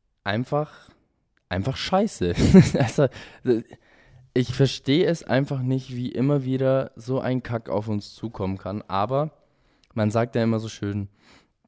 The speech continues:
es gleicht sich irgendwann aus. Nur, jetzt sind wir dann,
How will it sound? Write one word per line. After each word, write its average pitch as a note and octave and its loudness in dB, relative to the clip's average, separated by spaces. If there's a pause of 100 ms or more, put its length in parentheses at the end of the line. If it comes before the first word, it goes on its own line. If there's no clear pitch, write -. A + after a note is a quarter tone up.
(500)
es A2 -2
gleicht A2 0
sich G#2+ -8
irgendwann G#2 0
aus. E2+ -8
Nur, C#3 4
jetzt - -8 (180)
sind B2+ -2
wir C3 0
dann, A2+ 0